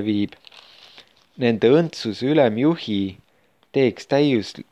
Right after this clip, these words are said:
täiuslikuks kannatuste kaudu. Sest nii hästi pühitseja kui pühitsetavad on kõik üht isa.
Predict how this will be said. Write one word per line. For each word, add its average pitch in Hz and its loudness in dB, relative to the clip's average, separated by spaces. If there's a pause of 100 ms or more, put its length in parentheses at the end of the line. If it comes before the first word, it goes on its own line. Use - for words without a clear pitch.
täiuslikuks 131 -4
kannatuste 127 -4
kaudu. 92 0 (2000)
Sest - -6
nii 165 0
hästi 151 -2
pühitseja 123 -2
kui 104 -6
pühitsetavad 107 -4
on 98 -6
kõik 147 -4
üht - -14
isa. 90 -8